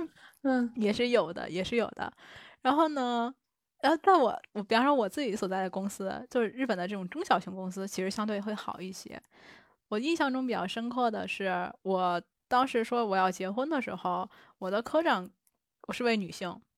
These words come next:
Speaker 2: 她有两个孩子，我的科长是个女性啊，有两个孩子，是个日本人。她当时跟我说就是，那个，“结婚了没有关系啊，生孩子也没有关系啊，现在公司的环境也很好，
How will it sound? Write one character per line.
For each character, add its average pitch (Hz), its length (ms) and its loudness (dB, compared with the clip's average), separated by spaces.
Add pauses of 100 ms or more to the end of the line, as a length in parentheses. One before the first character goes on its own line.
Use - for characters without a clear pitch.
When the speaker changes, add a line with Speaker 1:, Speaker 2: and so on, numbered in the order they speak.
Speaker 2:
她 262 180 0
有 226 140 2
两 214 160 0
个 185 80 -6
孩 165 240 -6
子， 170 180 -6 (440)
我 196 60 -6
的 190 40 -4
科 247 140 -2
长 202 100 0
是 202 140 -6
个 196 100 -4
女 180 100 -8
性 180 160 -8
啊， - 160 -12
有 196 100 -2
两 185 140 -4
个 185 60 -8
孩 175 140 -6
子， 185 80 -10
是 214 100 -6
个 202 100 -2
日 220 80 -2
本 185 140 -6
人。 - 140 -12 (280)
她 - 120 0
当 302 160 8
时 294 60 4
跟 277 120 0
我 202 80 0
说 202 160 -8
就 202 140 -2
是， 180 200 -6 (440)
那 190 100 -6
个 170 320 -4 (600)
，“结 196 140 2
婚 339 160 2
了 370 80 0
没 240 120 0
有 226 120 0
关 220 200 -2
系 220 100 -6
啊， 185 160 -2
生 262 180 -4
孩 226 120 0
子 233 80 -4
也 208 60 -4
没 185 100 -6
有 185 100 -6
关 185 220 -6
系 190 100 -10
啊， 165 260 -10
现 220 160 -8
在 202 320 -2 (320)
公 240 140 -4
司 247 120 -4
的 226 60 2
环 196 160 -4
境 302 120 -4
也 214 100 0
很 190 240 -4
好， 202 340 -8